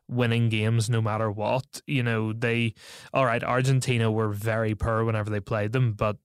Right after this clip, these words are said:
England did a decent job on them. Uh,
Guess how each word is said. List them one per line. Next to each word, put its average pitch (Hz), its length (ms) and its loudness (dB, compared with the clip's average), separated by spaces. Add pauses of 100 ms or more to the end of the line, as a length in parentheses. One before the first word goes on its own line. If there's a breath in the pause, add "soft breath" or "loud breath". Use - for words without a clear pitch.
(500)
England 127 440 4 (260)
did 113 200 2
a 110 160 2 (240)
decent 120 400 0
job 110 340 0
on 127 240 2
them. 127 220 2 (580 loud breath)
Uh, 113 400 -2